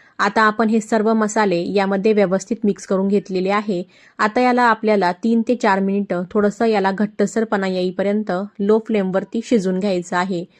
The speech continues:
तर चार ते पाच मिनिटांमध्ये या ठिकाणी बघू शकता, याला छान असा घट्टसरपणा आलेला आहे. आता आपण गॅस बंद करून घ्यायचा आहे आणि याला पूर्णपणे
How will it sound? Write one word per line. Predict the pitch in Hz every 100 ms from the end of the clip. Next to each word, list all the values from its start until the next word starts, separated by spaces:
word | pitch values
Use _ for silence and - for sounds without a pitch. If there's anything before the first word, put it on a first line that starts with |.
| _ - _ -
तर | 208
चार | 226 226 240
ते | 269
पाच | 262 214 214
मिनिटांमध्ये | 208 208 208 208 175
या | 175
ठिकाणी | 190 214 208 208
बघू | 196 185
शकता, | 202 208 208 -
याला | 180 185 185 190
छान | 233 220
असा | 202 208
घट्टसरपणा | 202 208 - 185 202 196 190 180 180
आलेला | 170 180
आहे. | 196 202 170 - _ _ - -
आता | 196 214
आपण | 214 220 220
गॅस | 208 202 196
बंद | 208 220
करून | 220 214 214
घ्यायचा | 214 185 175 196
आहे | 202 196
आणि | 175 190 196
याला | 196 196
पूर्णपणे | - 208 214 208 190